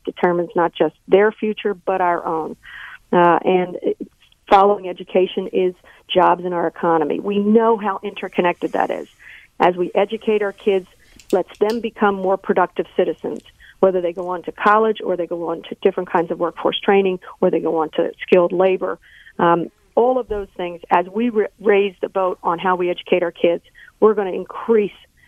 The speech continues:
the quality of the jobs that they can go into. Uh, we're gonna grow union jobs, which is what we need to be doing.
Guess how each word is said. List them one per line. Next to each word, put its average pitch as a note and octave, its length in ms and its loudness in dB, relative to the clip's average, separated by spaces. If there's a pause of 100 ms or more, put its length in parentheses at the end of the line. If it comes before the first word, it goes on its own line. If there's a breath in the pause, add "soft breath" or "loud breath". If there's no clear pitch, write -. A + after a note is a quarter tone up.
the - 80 2
quality F#3 460 0
of E3 100 -6
the F3+ 60 -6
jobs E3+ 400 0
that D#3+ 140 -4
they F#3+ 140 2
can G3+ 160 -6
go F#3 180 -2
into. F3+ 460 -2 (340 loud breath)
Uh, E3+ 260 4
we're G3+ 220 2
gonna F#3+ 220 -4
grow F#3+ 560 2
union F#3+ 460 -6
jobs, F#3 380 -2
which - 160 -10
is E3+ 180 -8
what F#3 260 0
we E3 240 -4
need F3+ 300 0
to G3 60 2
be F#3 120 -4
doing. F3+ 400 -6